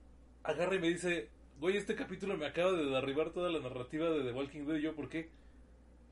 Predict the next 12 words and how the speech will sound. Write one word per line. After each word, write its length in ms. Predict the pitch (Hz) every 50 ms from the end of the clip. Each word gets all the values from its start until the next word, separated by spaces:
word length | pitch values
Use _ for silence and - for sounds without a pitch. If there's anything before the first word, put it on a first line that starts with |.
| - - -
"¿Una 240 | 156 170 233 226
persona 400 | - 160 147 - - 180 196 208
puede 160 | - 196 202 196
construir 480 | 196 175 151 123 - - 127 147 147
una 200 | 180 175 175 151
cerca?". 460 | - - - 156 196 202 - - 381 - - - - - - - - - - - - - - - - - - - - - - - - - -
Y 80 | - 139
yo: 180 | 143 160 156 -
"¿De 140 | - 143
qué 60 | 143 -
estás 180 | - 185 156
hablando?". 460 | 165 151 147 156 160 156 165 156 151